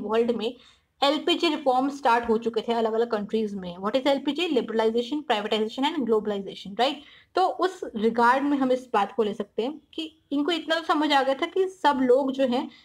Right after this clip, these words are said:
एक government सेक्टर पे तो डिपेंडेंट है नहीं, और sectors भी हैं, जैसे private sector हमारा है, लेकिन hopeful है,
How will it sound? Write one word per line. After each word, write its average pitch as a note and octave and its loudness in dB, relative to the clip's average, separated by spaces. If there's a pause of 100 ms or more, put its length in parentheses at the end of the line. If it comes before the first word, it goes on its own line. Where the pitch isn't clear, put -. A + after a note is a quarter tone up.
(160)
एक C#4 2
government B3+ 4
सेक्टर C4 0
पे C4 -4
तो D4+ -2
डिपेंडेंट A#3+ 0
है G#3 -4
नहीं, F3+ -10
और A#3 0
sectors A#3 0
भी A3+ 0
हैं, F#3 -6
जैसे A#3+ -2
private A#3 0
sector A#3 -4
हमारा G3+ -6
है, G3 -6 (300)
लेकिन D#4+ 0 (560)
hopeful D#4 2
है, D#4 0